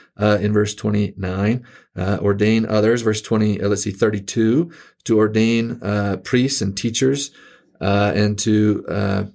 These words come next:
let's see, uh, yeah, that's it. So ordain priests and teachers, uh, baptize, and, uh, do that according to the gifts and callings of God with you. So we're gonna do Book of Mormon disciples again. That's what we're gonna do. Twelve of them. Now, in eighteen thirty-five,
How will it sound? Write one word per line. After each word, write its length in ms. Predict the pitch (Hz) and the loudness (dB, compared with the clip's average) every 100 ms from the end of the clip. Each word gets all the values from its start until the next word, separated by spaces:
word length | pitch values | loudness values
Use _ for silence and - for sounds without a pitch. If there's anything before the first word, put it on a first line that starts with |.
| _ _ _ - - | _ _ _ -14 -4
let's 280 | 107 87 - | -2 -2 -2
see, 340 | 110 104 98 - _ _ _ | 0 0 -2 -8 _ _ _
uh, 520 | 101 101 104 104 104 - | -2 0 2 2 0 2
yeah, 160 | 127 - | 0 -2
that's 200 | - 104 | -6 -4
it. 160 | 107 - | -4 -2
So 300 | - 110 107 - | 0 0 -2 -2
ordain 320 | 113 123 110 | 2 2 2
priests 320 | 131 143 139 | 2 2 0
and 100 | 110 | -4
teachers, 420 | 123 120 120 117 _ - | -4 -2 -2 -4 _ -4
uh, 220 | 104 101 | -2 -2
baptize, 800 | 87 - 123 127 113 117 113 107 - _ _ - | -6 -4 -2 0 0 0 0 -2 -6 _ _ -2
and, 440 | 110 113 110 107 | 2 2 0 0
uh, 40 | 104 | -2
do 160 | 120 | 2
that 160 | 127 120 | 2 2
according 300 | 117 120 113 | 2 0 0
to 60 | 110 | -2
the 60 | |
gifts 280 | 107 107 - | 0 0 -2
and 80 | 107 | -6
callings 360 | 107 107 101 | -2 -2 -2
of 100 | 101 | -6
God 340 | 101 101 101 101 | -6 -4 -4 -6
with 240 | 101 98 | -8 -8
you. 180 | - 104 - - - - | -8 -10 -12 -20 -20 -18
So 460 | - 127 117 110 - | -2 2 2 2 -4
we're 180 | 107 117 | -2 0
gonna 180 | 170 196 | 2 0
do 240 | 117 120 | 0 -2
Book 260 | 123 - 131 | 0 -4 -2
of 80 | 123 | 0
Mormon 260 | 120 123 | 0 0
disciples 640 | 117 113 117 143 - 101 - | -2 -2 -4 -4 -6 -10 -10
again. 340 | 101 104 95 - _ _ - | -8 -8 -8 -10 _ _ -12
That's 120 | 110 | -6
what 80 | 117 | -4
we're 80 | 117 | -2
gonna 160 | 117 | -4
do. 240 | 120 110 - - | -4 -6 -8 -6
Twelve 260 | - 127 | 0 2
of 100 | 113 | 2
them. 160 | 107 98 - - - - | -2 -6 -12 -20 -8 0
Now, 120 | 120 | 2
in 80 | 120 | 2
eighteen 280 | 147 143 131 | 2 0 2
thirty-five, 800 | 120 107 - 123 127 95 101 | 2 0 0 0 2 -2 -6